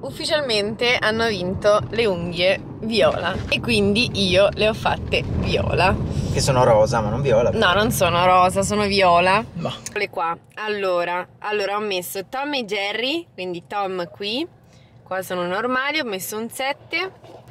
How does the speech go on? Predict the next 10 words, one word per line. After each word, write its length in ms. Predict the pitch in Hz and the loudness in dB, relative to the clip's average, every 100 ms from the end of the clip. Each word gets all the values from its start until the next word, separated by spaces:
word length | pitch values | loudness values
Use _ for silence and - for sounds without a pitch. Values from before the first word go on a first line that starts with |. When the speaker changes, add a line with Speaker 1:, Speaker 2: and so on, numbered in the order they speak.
| - | -10
Speaker 1:
Poi 240 | 233 220 | -4 -2
ho 60 | 220 | -2
messo 420 | 208 202 185 - | -2 -4 -6 -4
la 80 | 190 180 | -2 -2
M 180 | 180 175 | -2 -4
di 140 | 170 | -4
Mamo 580 | 175 202 269 311 359 415 - - - - - | -4 -4 -2 -2 -2 -4 -8 -20 -20 -20 -8
e 160 | 208 | -8
poi 180 | - 226 | -4 -4
Jerry. 800 | 190 208 180 175 180 190 196 202 | -2 0 0 -2 -4 -8 -8 -10